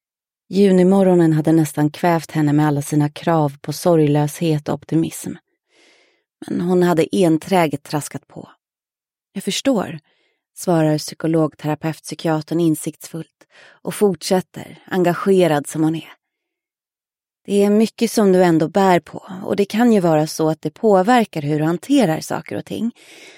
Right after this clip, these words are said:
Och det är bra att du, som du säger, kanske börjar prata mer om det.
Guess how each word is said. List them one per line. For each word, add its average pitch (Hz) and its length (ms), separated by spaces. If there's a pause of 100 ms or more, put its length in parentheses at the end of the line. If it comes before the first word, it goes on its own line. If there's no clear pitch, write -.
(220)
Och - 260
det 226 80
är 233 80
bra 220 440
att 175 160
du, 160 520
som 185 260
du 180 100
säger, 180 680
kanske 175 460
börjar 160 260
prata 190 560
mer 156 240
om - 100
det. - 200